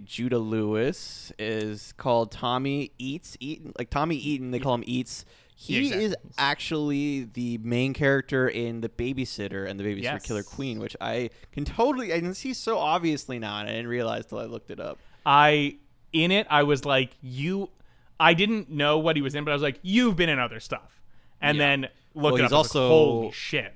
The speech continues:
Speaker 2: like
Speaker 1: he's also the main character in both of the Christmas Chronicles,
Speaker 2: Ooh.
Speaker 1: starring Kurt Russell as Santa Claus.
Speaker 2: Oh my
Speaker 1: Did I get,
Speaker 2: God.
Speaker 1: did I get that right?
Speaker 2: Both of those series are on Netflix.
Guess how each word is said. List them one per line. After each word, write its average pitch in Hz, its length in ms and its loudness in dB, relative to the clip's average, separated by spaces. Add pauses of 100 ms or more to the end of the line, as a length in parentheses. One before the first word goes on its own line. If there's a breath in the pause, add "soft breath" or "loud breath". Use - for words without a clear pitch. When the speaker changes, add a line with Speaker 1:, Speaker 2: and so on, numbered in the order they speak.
Speaker 2:
like 104 300 -20
Speaker 1:
he's 110 140 -4
also 117 220 -2
the 113 80 -6
main 110 160 -4
character 117 340 -2
in 104 80 -4
both 107 280 -2
of 101 40 -16
the 95 60 -12
Christmas - 340 -8
Chronicles, - 640 -8 (160)
Speaker 2:
Ooh. 320 460 12 (160)
Speaker 1:
starring 110 340 -2
Kurt 135 300 0
Russell 127 340 0
as 110 80 -8
Santa 143 240 -4
Claus. - 360 -16 (520)
Speaker 2:
Oh 233 260 4
my 147 120 0
Speaker 1:
Did - 60 -8
I - 20 -12
get, - 240 -14
Speaker 2:
God. 214 360 0 (380)
Speaker 1:
did - 80 -20
I 107 60 -10
get 107 160 -10
that 107 100 -4
right? 110 180 -2
Speaker 2:
Both 277 300 6
of 277 140 -4
those 247 240 2
series 220 480 -4
are 160 100 0
on 143 180 -2
Netflix. - 760 -10